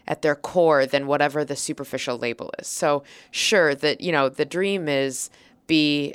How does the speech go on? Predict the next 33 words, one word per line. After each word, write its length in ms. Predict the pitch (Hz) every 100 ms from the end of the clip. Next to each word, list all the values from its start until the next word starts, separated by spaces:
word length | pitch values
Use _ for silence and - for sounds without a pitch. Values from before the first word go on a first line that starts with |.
| -
a 80 | 156
cheerleader 720 | - 180 165 147 139 135 131
and 180 | 147 143
then 200 | 139 135
be 360 | 131 143 135 131
a 100 | 139
cruise 340 | - 262 277
director, 680 | - 139 123 - 123 135 170 - - - -
but 160 | 208
that 160 | 214 185
what 180 | 202 202
she 160 | -
was 140 | 220 208
attracted 460 | - 403 392 190
to 140 | 190 170
about 300 | 170 165 -
those 360 | 180 175 170 -
roles 720 | 170 175 170 160 151 - - _ _
as 120 | 170
a 60 | 190
kid 560 | - 320 208 151 208 240 - _ _ _ _ _
was 300 | 175 214 165
that 180 | 208 -
she 380 | - - 226
brings 540 | 226 190 196 208 196 -
this 280 | 175 - -
incredibly 640 | 185 165 - 190 196 190 180
enthusiastic 960 | 156 - 175 175 170 156 143 - 160
energy 680 | - 262 285 - 135 147 180
and 260 | 180 196 175
this 160 | 175
sort 200 | - 185
of 120 | 165